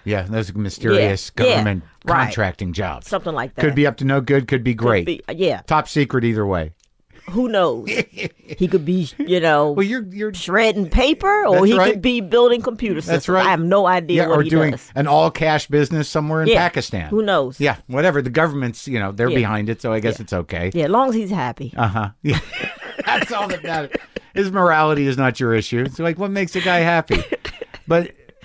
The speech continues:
Speaker 1: if, if your dad was in the military, I mean, that's, like, a very specific type of childhood, isn't it? I mean, don't you have to behave? Is he sitting at dinner in uniform? I mean, how's
Speaker 2: No,
Speaker 1: that?
Speaker 2: no.
Speaker 1: Oh.
Speaker 2: You,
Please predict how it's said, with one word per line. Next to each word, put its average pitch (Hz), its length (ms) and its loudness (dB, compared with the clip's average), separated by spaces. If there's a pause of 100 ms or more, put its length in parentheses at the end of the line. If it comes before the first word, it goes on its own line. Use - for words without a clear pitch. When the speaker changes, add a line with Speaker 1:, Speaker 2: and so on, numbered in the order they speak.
Speaker 1:
if, 156 240 -2
if 165 220 -4
your 170 100 0
dad 180 200 2
was 170 140 -2
in 160 100 -2
the 143 60 0
military, 117 720 0 (320)
I 135 60 -6
mean, 180 160 0
that's, 220 240 -4
like, 170 240 -2
a 160 40 -4
very 160 180 -4
specific - 580 -6
type 120 240 -6
of 107 80 -6
childhood, 90 500 -4
isn't 101 200 -6
it? 170 160 -8 (380)
I 123 40 -8
mean, 120 100 0
don't 131 200 -2
you 151 40 0
have 120 100 -2
to 123 60 -8
behave? 113 560 -2
Is 107 120 -6
he 107 80 -6
sitting 117 340 -4
at 92 100 -8
dinner 113 280 -4
in 98 100 -4
uniform? 135 640 -2
I 110 40 0
mean, 113 140 0
how's 170 180 0
Speaker 2:
No, 156 520 4
Speaker 1:
that? 165 40 -8
Speaker 2:
no. 175 320 2
Speaker 1:
Oh. 131 40 -2
Speaker 2:
You, 311 200 -6